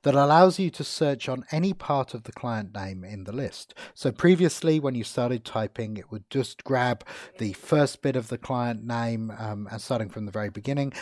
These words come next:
Now we've got a new control that allows you to search on any part of the client name, and it will just whittle down the list which contains the strings or numbers that you type. So that's the first item. Secondly,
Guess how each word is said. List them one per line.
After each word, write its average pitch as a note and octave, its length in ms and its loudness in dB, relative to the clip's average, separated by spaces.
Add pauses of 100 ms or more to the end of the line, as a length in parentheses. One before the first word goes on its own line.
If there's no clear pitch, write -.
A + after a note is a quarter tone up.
(140)
Now D3+ 180 6
we've D#3 100 6
got C#3 140 2
a C3 40 0
new C#3+ 200 0
control B2+ 520 -4
that A2+ 160 -4
allows A#2 300 -2
you G#2+ 100 -6
to - 100 -18
search - 340 -4
on A2+ 120 -4
any D3 180 0
part A#2+ 280 0
of G2+ 100 -8
the - 80 -14
client A2 360 -6
name, A2+ 280 -4
and G#2+ 80 -6
it G2 80 -12
will G#2+ 80 -12
just E3+ 240 0 (500)
whittle F3 300 4
down C#3+ 240 6
the B2 80 0
list A#2 360 -4
which A#2 200 -8
contains A2 460 -6
the G2+ 180 -10
strings G#2 420 -10
or G2 120 -8
numbers G2 460 -12
that E2+ 220 -16
you F#2+ 80 -16
type. G2+ 320 -10 (420)
So - 100 -12
that's - 140 -16
the - 60 -20
first A#2 200 -4
item. - 300 -12 (300)
Secondly, F#3 500 4